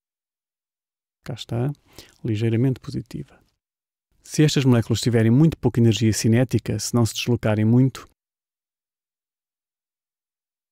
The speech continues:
os lados positivos do hidrogênio são muito atraídos pelo lado negativo do oxigênio em outras moléculas.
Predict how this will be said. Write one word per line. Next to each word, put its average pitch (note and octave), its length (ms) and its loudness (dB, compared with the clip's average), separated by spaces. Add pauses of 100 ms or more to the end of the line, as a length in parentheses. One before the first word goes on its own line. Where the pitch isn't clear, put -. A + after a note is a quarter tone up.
(360)
os C3 140 -2
lados D3+ 240 2
positivos A#2+ 480 0
do B2 80 4
hidrogênio A#2+ 480 2
são B2+ 180 0
muito C#3+ 240 4
atraídos B2 440 2
pelo A#2+ 240 0
lado B2 240 2
negativo A#2+ 440 0
do A#2 140 4
oxigênio A#2 720 0
em B2 200 2
outras B2 300 0
moléculas. A2 580 -4